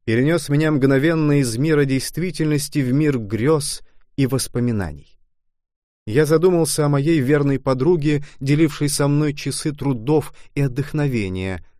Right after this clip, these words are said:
Она изо дня в день помогала мне приводить в порядок дядюшкину бесценную коллекцию. Вместе со мной она наклеивала этикетки на образцы минералов. Гретхен была очень сильна в минералогии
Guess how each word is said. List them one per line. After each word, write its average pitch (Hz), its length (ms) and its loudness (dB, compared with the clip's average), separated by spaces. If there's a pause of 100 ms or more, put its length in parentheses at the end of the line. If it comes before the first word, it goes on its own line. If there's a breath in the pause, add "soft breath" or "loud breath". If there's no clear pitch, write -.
(240)
Она 123 300 2
изо 123 180 2
дня 131 240 2
в 113 80 -2
день 127 340 2
помогала 120 480 0
мне 123 240 2
приводить 117 440 0
в - 100 -20
порядок 131 420 0
дядюшкину 131 540 -2
бесценную 123 800 -2
коллекцию. 104 800 -6 (480)
Вместе 123 380 0
со 123 180 0
мной 143 360 4 (220 loud breath)
она 139 220 0
наклеивала 160 640 2
этикетки 151 520 -4
на 147 200 4
образцы 135 520 -2
минералов. 139 640 -4 (760)
Гретхен 131 460 2
была 123 200 6
очень 123 260 0
сильна 131 540 2
в 101 60 -2
минералогии 120 760 2